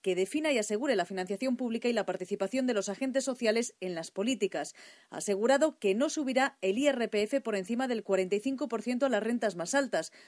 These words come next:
No coincide con la promesa de Rajoy, pero no parece importarle.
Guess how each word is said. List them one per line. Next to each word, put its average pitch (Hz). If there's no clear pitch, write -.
No 208
coincide 190
con 165
la 165
promesa 208
de 254
Rajoy, 202
pero 165
no 214
parece 254
importarle. 247